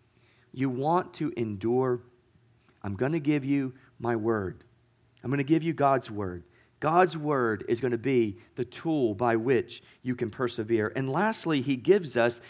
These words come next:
and this is kinda surprising to us, he gives us his people. He gives us his people. Now, you guys hear me talk all the time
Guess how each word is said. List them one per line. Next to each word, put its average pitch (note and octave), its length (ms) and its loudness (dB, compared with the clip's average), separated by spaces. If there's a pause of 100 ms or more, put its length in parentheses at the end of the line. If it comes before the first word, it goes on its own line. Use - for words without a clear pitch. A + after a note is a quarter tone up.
(140)
and C#3+ 200 2
this A3 200 6
is A#3+ 100 -4
kinda G#3+ 260 0
surprising E3+ 800 4
to - 160 -4
us, G#2+ 400 -4 (320)
he F3+ 160 2
gives F#3 440 4
us C3+ 260 2
his C#3 220 -4
people. A2 520 -6 (1500)
He E3 120 2
gives F#3+ 320 10
us B3+ 160 0
his G3+ 180 2
people. A#2+ 500 -2 (600)
Now, C#3+ 80 -6
you E3 180 -2
guys A3 320 6
hear G3 180 6
me F3+ 140 8
talk D3 460 0
all G#3+ 360 4
the F3+ 140 2
time C3 680 4